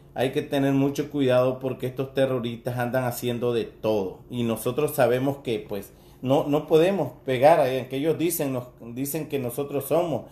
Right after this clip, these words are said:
Y realmente ellos son los únicos que están matando a ni-, los nicaragüenses. Así es de que, hermanos, hay que, eh, eh, advertirle a los dueños de buses, a los buceros, a sus ayudantes, por favor, chequen sus vehículos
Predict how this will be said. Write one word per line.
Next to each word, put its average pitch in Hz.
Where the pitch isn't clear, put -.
Y 143
realmente 165
ellos 165
son 170
los 147
únicos 139
que 135
están 135
matando 127
a -
ni-, 113
los 113
nicaragüenses. 107
Así -
es 139
de 143
que, 113
hermanos, 143
hay 135
que, 139
eh, 135
eh, 139
advertirle 143
a 120
los 117
dueños 160
de 139
buses, 151
a -
los 113
buceros, 147
a -
sus 123
ayudantes, 123
por 127
favor, 156
chequen 156
sus 147
vehículos 135